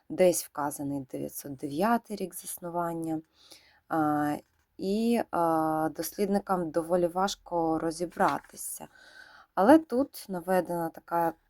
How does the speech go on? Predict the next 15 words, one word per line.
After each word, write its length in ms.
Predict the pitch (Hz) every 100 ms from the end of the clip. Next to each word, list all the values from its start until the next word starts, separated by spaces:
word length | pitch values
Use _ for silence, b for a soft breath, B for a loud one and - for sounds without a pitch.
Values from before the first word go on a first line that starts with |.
| _ -
цікава 520 | 196 - 185 165 160
історія, 1000 | - - - 156 147 151 185 226 285 370 381 B B B B B -
а, 380 | 170 165 160 160 -
про 180 | 185
те, 460 | 185 - 247 277 269
як 320 | 185 190 214
же 80 | 208
ж 100 | 190
все-таки 420 | - 196 202 -
вдалося, 560 | 165 170 170 202 196 -
е, 260 | - 190 -
встановити 600 | - - 175 170 202 190
більш 260 | 165 196
точну 420 | - 143 - - 143
дату. 500 | 143 147 - -